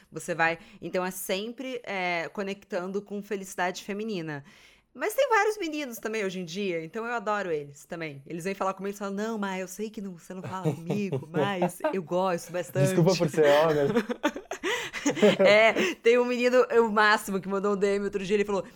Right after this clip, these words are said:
Speaker 1: "Então, eu ouvia muito com a minha namorada, porque ela colocava enquanto a gente tava cozinhando, só que aí a gente terminou, né? E aí agora eu continuo ouvindo."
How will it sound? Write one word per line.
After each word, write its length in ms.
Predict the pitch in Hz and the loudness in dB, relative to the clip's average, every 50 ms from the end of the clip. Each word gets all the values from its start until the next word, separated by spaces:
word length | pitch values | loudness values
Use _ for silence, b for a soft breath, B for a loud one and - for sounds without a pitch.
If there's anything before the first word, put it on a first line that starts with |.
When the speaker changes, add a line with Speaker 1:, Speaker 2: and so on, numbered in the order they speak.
| B B - | B B -14
Speaker 1:
"Então, 520 | 208 226 220 - 208 214 202 185 170 160 - | -14 -12 -6 -4 -4 -2 -2 -4 -6 -8 -8
eu 220 | 165 190 185 185 | -6 -6 -4 -4
ouvia 340 | 185 180 180 165 175 190 180 | -4 -4 -4 -4 -4 -6 -4
muito 240 | 175 180 208 208 202 | -4 -6 -8 -8 -8
com 60 | - | -8
a 40 | 208 | -8
minha 120 | 202 196 | -6 -6
namorada, 640 | 190 180 175 160 151 156 170 190 196 180 160 156 147 | -6 -6 -6 -4 0 2 2 4 2 2 0 -2 -6
porque 240 | 139 - 147 - 165 | -6 -8 -10 -6 -4
ela 100 | 156 156 | -4 -4
colocava 360 | - 170 160 165 170 165 165 | -4 -4 -6 -4 -6 -6 -6
enquanto 220 | 160 - 175 170 | -6 -10 -10 -10
a 20 | 170 | -10
gente 120 | 151 147 | -12 -10
tava 140 | - 160 156 | -12 -12 -12
cozinhando, 640 | 160 - 160 143 160 170 180 190 190 180 170 160 156 143 B B B B B | -12 -14 -14 -12 -10 -8 -6 -6 -6 -6 -6 -8 -8 -10 B B B B B
só 140 | _ - 175 | _ -14 -8
que 80 | - 175 | -6 -4
aí 40 | |
a 40 | 180 | -4
gente 200 | 175 180 185 - - | -4 -6 -10 -10 -10
terminou, 520 | 185 175 175 196 190 175 156 151 147 143 | -10 -10 -10 -10 -10 -10 -8 -8 -8 -10
né? 300 | 139 143 143 143 147 151 - | -10 -10 -12 -12 -12 -12 -10
E 140 | - 185 175 | -6 -4 -2
aí 180 | 160 165 180 | -2 -2 -2
agora 240 | 185 180 185 196 208 | -2 -2 -2 -2 -2
eu 20 | 214 | -2
continuo 380 | 208 233 226 220 - - 294 254 | -4 -8 -10 -10 -10 -8 -6 -4
ouvindo." 640 | 196 170 156 190 220 208 - - - 190 185 - | -4 -4 -4 -4 -6 -6 -6 -8 -12 -12 -12 -12